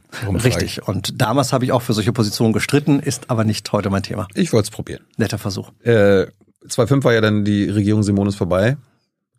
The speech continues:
Speaker 1: Die Story kennen wir alle. Ähm,
Speaker 2: Oh ja.
Speaker 1: wie bist du denn in der Verbraucherzentrale N R W gelandet?
Speaker 2: Ich war
Speaker 1: Wurdest du wieder
Speaker 2: Land-,
Speaker 1: gefragt?
Speaker 2: Nee, ähm, ich war Landtagsabgeordneter, aber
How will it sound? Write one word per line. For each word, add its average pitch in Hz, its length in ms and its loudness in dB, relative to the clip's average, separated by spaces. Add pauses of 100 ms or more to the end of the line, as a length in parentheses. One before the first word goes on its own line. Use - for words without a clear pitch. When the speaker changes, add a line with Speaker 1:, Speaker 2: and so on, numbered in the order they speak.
(520)
Speaker 1:
Die 92 180 -4
Story 92 340 -4
kennen 92 200 -4
wir 90 140 -2
alle. 110 340 -2
Ähm, 101 340 4
Speaker 2:
Oh 95 40 0
ja. 92 100 -2 (100)
Speaker 1:
wie 120 120 2
bist 113 180 0
du 104 40 -2
denn 95 380 0 (320)
in 107 60 -4
der 104 80 0
Verbraucherzentrale 98 760 -2
N 95 120 -2
R 87 60 -2
W 90 120 0
gelandet? 135 340 -4 (920)
Speaker 2:
Ich 143 120 -2
war 117 160 2
Speaker 1:
Wurdest 113 360 -2
du 120 80 -2
wieder 117 80 4
Speaker 2:
Land-, 143 140 2
Speaker 1:
gefragt? 107 420 0 (180)
Speaker 2:
Nee, 120 220 0 (180)
ähm, 120 380 0
ich 123 100 -8
war 113 80 0
Landtagsabgeordneter, 208 960 0 (320)
aber 127 380 2